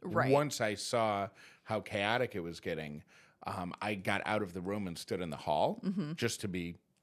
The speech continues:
Speaker 1: Out of
Speaker 2: out
Speaker 1: the
Speaker 2: of,
Speaker 1: way.
Speaker 2: out of the way. And so she was able to fill in a lot of blanks for me as well.
Speaker 1: Yeah. So that was really, I'm really grateful that she came to see us and that we got to,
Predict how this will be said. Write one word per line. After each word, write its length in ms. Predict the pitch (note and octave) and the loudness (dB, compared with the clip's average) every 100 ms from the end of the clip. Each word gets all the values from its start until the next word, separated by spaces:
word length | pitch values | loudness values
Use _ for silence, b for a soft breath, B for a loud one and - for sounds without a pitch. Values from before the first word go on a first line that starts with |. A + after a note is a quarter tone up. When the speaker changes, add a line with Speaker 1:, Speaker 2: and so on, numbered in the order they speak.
| _ _ F3+ | _ _ 0
Speaker 1:
Out 120 | F#3 | 2
of 60 | |
Speaker 2:
out 100 | G2+ | 4
Speaker 1:
the 60 | G#3+ | 4
Speaker 2:
of, 40 | |
Speaker 1:
way. 140 | D3+ D3+ | 4 4
Speaker 2:
out 160 | G#2+ A2 | 4 4
of 120 | B2 | 2
the 80 | C3 | 2
way. 360 | C3 D3+ F3 B B B B - | 4 2 0 B B B B -8
And 680 | A#2+ A2+ G#2+ G2+ F#2 F2 - - _ _ _ | -4 -2 -2 -4 -6 -8 -10 -14 _ _ _
so 440 | - - G2+ F#2 F2+ | -4 2 2 2 -2
she 180 | - A#2+ | -4 -2
was 140 | G2+ | 0
able 180 | G2+ F2 | 0 -2
to 60 | |
fill 240 | F2 F2 E2+ | -4 -4 -4
in 80 | C#2 | -4
a 40 | |
lot 140 | E2 F2 | -4 -4
of 60 | |
blanks 220 | E2 C#2+ | -4 -6
for 100 | - | -8
me 260 | D2 G2+ G2 | -8 -6 -6
as 100 | - | -6
well. 300 | - A#1 - - | -4 -4 -6 -8
Speaker 1:
Yeah. 300 | G3 - - | -6 -4 -6
So 180 | F#3 F#3+ | 0 2
that 200 | F#3+ F3 | 4 4
was 140 | F#3 | 2
really, 220 | F3+ E3 C#3+ | -2 0 0
I'm 180 | E3 | 0
really 160 | E3+ D#3 | 0 -2
grateful 460 | - C3 - D#3+ D#3 | -2 -4 0 0 0
that 320 | C3+ C#3+ - | 0 0 -2
she 160 | - F3 | -8 -8
came 220 | - E3+ | -8 -6
to 100 | E3+ | -8
see 240 | - F#3 | -4 0
us 200 | D#3+ F3 - | 0 0 -4
and 140 | C#3+ C#3+ | -4 -2
that 220 | C#3 C#3+ | -2 -4
we 60 | D#3 | -6
got 180 | C#3+ - | -6 -2
to, 240 | C#3+ | -2